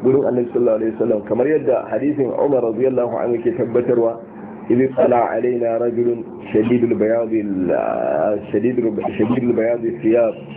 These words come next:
شديد سواد الشعر." Mutum mai tsananin farin tufa, mai tsananin baƙin gashi, "لا يرى عليه أثر السفر." Amma kuma gashi ba wani alaman wahala ko ɗawainiyan ya yi tafiya, kawai garau kamar dirowa ya yi hakan nan.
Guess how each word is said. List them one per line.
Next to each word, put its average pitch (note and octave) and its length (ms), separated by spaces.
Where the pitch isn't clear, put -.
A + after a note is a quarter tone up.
شديد A#2+ 400
سواد A2+ 260
الشعر." A2 380
Mutum A2 520
mai A#2 200
tsananin C3 520
farin B2+ 320
tufa, B2+ 420
mai A2+ 180
tsananin C3 480
baƙin B2 340
gashi, B2 380
"لا B2 220
يرى B2+ 280
عليه B2 520
أثر B2 360
السفر." A2+ 480
Amma B2+ 180
kuma D3 180
gashi B2+ 320
ba C#3+ 160
wani C3 240
alaman B2 400
wahala A2+ 600
ko C3 140
ɗawainiyan B2 640
ya B2+ 140
yi C3+ 280
tafiya, - 300
kawai D3+ 160
garau D3+ 300
kamar B2+ 200
dirowa C3 460
ya A2+ 60
yi A2+ 80
hakan A#2+ 340
nan. A2 120